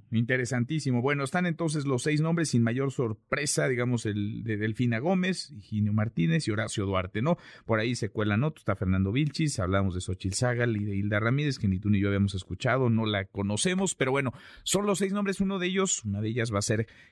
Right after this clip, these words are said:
candidata al gobierno del Estado de México, Gibran. Todo parecería indicar, porque... Hay dos gubernaturas que se juegan el próximo año, que en el Estado de México va a ser mujer, porque en Coahuila, la otra gubernatura en disputa,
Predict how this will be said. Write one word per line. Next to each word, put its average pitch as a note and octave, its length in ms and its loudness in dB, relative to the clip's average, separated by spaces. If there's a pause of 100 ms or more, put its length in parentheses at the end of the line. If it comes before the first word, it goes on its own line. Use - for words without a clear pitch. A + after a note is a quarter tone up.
candidata A2 500 0
al G#2 80 2
gobierno G#2 280 2
del F#2 100 -2
Estado G#2 460 0
de G#2+ 440 0
México, B2+ 840 0
Gibran. C3 540 -2
Todo G3 400 -2
parecería D#3 460 -2
indicar, F3+ 520 0
porque... G2 520 -2 (540)
Hay G#2+ 220 2
dos A#2+ 200 -2
gubernaturas A2 560 0
que G2 100 -2
se F#2 100 -2
juegan A2 320 2
el F2+ 120 -4
próximo A2 520 -2
año, C3 280 0 (380)
que G#2+ 100 0
en G2+ 120 2
el G2 140 0
Estado A#2+ 260 -2
de B2 60 2
México C3+ 520 0 (260)
va A#2 60 0
a B2 40 -2
ser B2 200 0
mujer, B2+ 320 -2
porque G#2 240 -8
en G2 60 2
Coahuila, A2+ 720 0
la F#2 180 -2
otra G2+ 280 0
gubernatura G2 580 2
en G#2+ 100 4
disputa, A2+ 600 -2